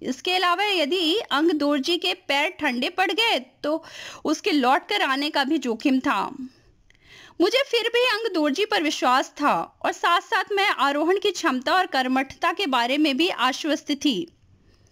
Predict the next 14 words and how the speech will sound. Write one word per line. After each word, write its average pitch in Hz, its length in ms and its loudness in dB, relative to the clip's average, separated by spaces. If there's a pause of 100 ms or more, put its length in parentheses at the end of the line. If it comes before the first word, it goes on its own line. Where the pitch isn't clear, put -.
(640)
अन्य 440 320 0
कोई 440 180 0
भी 466 120 2
व्यक्ति 403 340 -4
इस, 415 340 -2
अ, 311 340 2
समय 320 340 0
साथ 330 260 0
चलने 285 400 -2
के 330 120 -2
लिए 277 180 -2
तैयार 254 360 -2
नहीं 262 280 -2
था। 240 380 -4